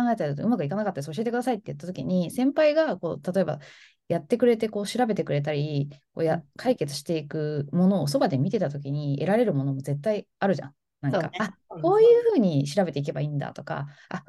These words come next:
Speaker 1: こういうとこがポイントなんだ」みたいなのをさっさと得ちゃった方が、
Speaker 2: ほんとそう。
Speaker 1: なんか、いいよね。なんか、基本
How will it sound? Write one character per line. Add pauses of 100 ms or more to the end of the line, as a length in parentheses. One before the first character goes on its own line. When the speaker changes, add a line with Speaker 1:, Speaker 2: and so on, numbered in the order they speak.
Speaker 1:
こ
う
い
う
と
こ
が
ポ
イ
ン
ト
な
ん
だ」
み
た
い
な
の
を (220)
さ
っ
さ
と
得
ち
ゃ
っ
た
方
が、 (840)
Speaker 2:
ほ
ん
と
そ
う。
Speaker 1:
な
ん
か、 (800)
い
い
よ
ね。
な
ん
か、 (100)
基
本